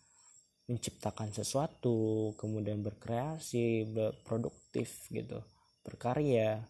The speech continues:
Tapi sejauh ini gua masih belum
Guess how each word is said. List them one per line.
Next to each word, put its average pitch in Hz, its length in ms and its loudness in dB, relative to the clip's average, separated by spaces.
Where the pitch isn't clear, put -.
Tapi - 320 -4
sejauh 127 400 8
ini 170 240 4
gua 180 400 2
masih 151 320 0
belum 135 640 0